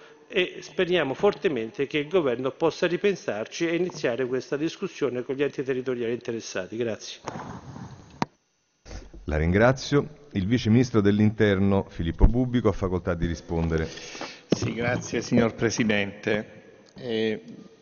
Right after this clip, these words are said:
Speaker 3: voglio subito dire che il provvedimento di cui stiamo discutendo non costituisce attuazione della legge delega di riorganizzazione delle amministrazioni pubbliche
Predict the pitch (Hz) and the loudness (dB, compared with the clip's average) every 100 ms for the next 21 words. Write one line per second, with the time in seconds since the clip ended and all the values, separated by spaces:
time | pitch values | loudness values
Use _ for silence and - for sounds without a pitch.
0 | - - - - - 120 120 - 143 139 | -20 -20 -20 -6 0 2 2 0 0 2
1 | 131 117 113 117 113 - 117 110 120 117 | 2 2 4 4 4 4 2 2 0 2
2 | 117 120 117 113 104 107 - 113 104 101 | 2 2 2 0 -2 -4 2 2 2 0
3 | 113 - 127 117 110 104 - 120 113 104 | -2 0 2 2 2 -2 -6 -2 0 0
4 | 104 110 110 110 117 127 131 127 120 - | 2 2 2 0 0 2 2 0 0 0
5 | 117 - 113 135 127 - 117 107 - 110 | -2 -2 -2 0 0 2 2 2 0 -4
6 | - - 120 117 113 107 107 107 107 117 | -4 2 4 4 2 2 2 2 2 2
7 | 104 107 110 113 117 104 107 98 104 101 | 2 2 4 4 2 2 2 2 -2 0
8 | 113 110 110 107 104 107 101 - 117 117 | 2 2 2 0 0 0 -2 0 2 2
9 | 117 107 107 104 104 107 107 98 107 101 | 2 0 0 2 2 0 -2 -2 -4 -6
10 | - 110 104 127 120 117 104 - 104 | -2 -2 0 -2 0 0 0 2 2